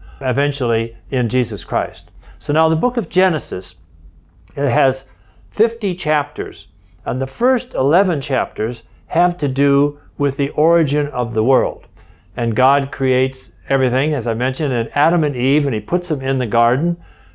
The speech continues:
but they sin. And that's a crucial thing. They sin, and as a result of their sin, their disobedience to God, whatever it was,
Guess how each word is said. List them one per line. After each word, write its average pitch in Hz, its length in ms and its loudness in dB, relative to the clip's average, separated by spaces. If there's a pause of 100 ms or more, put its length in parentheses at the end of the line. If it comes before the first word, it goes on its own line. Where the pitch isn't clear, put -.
but 143 160 -2
they 165 160 4
sin. 160 520 0 (360)
And 120 100 -4
that's 180 220 0
a 147 80 -2
crucial 160 420 2
thing. 98 300 -6
They 113 140 -2
sin, 190 360 0
and 131 140 0
as 120 100 -2
a 120 40 -2
result 160 420 2
of 135 120 -2
their 139 160 2
sin, 123 500 -2 (200)
their 117 160 0
disobedience 139 840 0
to 127 120 -6
God, 113 380 2
whatever 123 340 0
it 113 120 0
was, 113 500 0